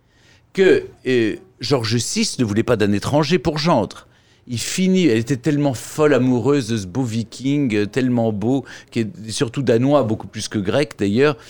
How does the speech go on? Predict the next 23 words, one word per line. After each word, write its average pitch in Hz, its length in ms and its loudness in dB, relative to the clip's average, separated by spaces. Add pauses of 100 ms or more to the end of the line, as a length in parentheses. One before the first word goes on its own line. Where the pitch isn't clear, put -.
(200)
parce 107 140 -6
que 117 60 -8
comme 117 180 0
vous 101 80 -4
savez, 135 260 -2
la 107 80 2
famille 120 300 0
royale 113 500 0
de, 98 220 -2
de 95 140 -4
Grèce 110 420 -2
vient 110 240 -2
du 95 140 -6
Danemark, 135 520 -2 (320)
c'était 104 240 -8
les 101 140 0
descendants 110 460 -2
de 107 60 -2
Christian 107 480 -4
neuf, 151 280 -2 (560)
et 143 80 4
donc, 165 360 0
euh, 143 180 6